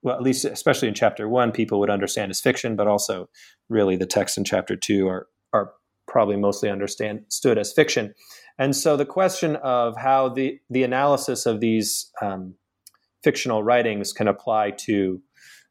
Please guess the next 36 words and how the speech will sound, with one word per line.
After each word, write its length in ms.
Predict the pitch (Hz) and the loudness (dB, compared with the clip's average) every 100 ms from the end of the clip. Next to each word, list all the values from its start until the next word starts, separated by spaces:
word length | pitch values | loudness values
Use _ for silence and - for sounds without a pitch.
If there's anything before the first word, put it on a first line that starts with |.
| _ 127 | _ -6
uh, 140 | 101 | -6
how 180 | 104 110 | 2 2
we 140 | 104 | 2
understand 580 | 104 101 98 113 101 92 | 0 -2 -2 -2 -2 -2
real 260 | 104 110 101 | 0 2 0
sports 420 | - - 107 - | -2 0 0 0
fans 340 | - 95 92 | -4 -2 -4
is 120 | 101 - | -6 -4
something 320 | 101 95 101 | -4 -4 -8
that 140 | 95 - | -8 -10
some 240 | - 113 | -4 -2
people 320 | 104 107 101 | -2 -4 -4
might, 220 | 98 98 - | -6 -10 -8
I 40 | 107 | -8
think, 260 | - 104 | -6 -8
might 120 | 101 98 | -8 -10
have 100 | 98 | -10
a 60 | 95 | -10
question 480 | - 98 - 110 95 | 0 0 0 -12 -18
about. 380 | - 151 127 98 - - - - | -4 0 0 -2 -12 -20 -20 -10
As, 160 | 147 165 - | -4 -4 2
as 220 | 170 160 | 0 2
the 100 | 160 | -2
book 320 | 135 151 - | 0 0 -2
progresses, 640 | - 143 240 208 180 143 139 | -8 0 2 2 0 -2 -2
we 120 | 127 | -2
get 220 | 139 139 | 0 -2
to 80 | 135 | -2
texts 380 | - 131 - - | 2 2 2 -2
that 140 | 123 | 0
are 100 | 113 | 0
more 200 | 113 113 | 0 -2
clearly 500 | 110 143 135 127 117 | -2 0 0 2 0
about 500 | 107 117 110 104 - | 0 0 0 0 -4
sort 220 | - 107 | -2 2
of 160 | 95 | 2